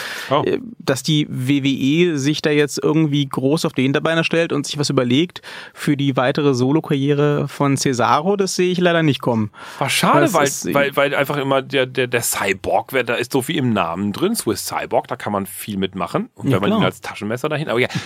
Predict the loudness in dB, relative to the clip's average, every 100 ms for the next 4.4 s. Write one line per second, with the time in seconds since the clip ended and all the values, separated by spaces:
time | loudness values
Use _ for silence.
0 | -2 0 2 2 2 2 -2 -4 -6 -10
1 | -8 -8 -8 -8 -10 -12 -10 -10 -8 -8
2 | -6 -2 -4 -2 -6 -6 -2 0 0 -4
3 | -12 -14 -6 -6 -4 -6 -2 -2 -4 -8
4 | 0 2 2